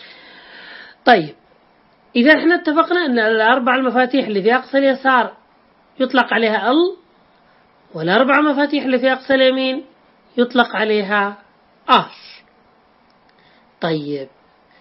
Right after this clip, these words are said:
هذه ال-، اللات وهذه الآرات لها وظائف سنتعرف عليها بعد قليل.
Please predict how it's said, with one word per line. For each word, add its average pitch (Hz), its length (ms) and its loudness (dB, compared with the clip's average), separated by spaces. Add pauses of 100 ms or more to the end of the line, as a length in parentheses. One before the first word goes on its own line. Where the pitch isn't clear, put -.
(880)
هذه 311 800 4
ال-، 233 100 -4
اللات 233 560 0
وهذه 269 500 0
الآرات 240 680 -2 (960)
لها 269 200 2
وظائف 233 520 0
سنتعرف 196 640 -4
عليها 185 320 -2
بعد 202 220 -2
قليل. 185 300 -6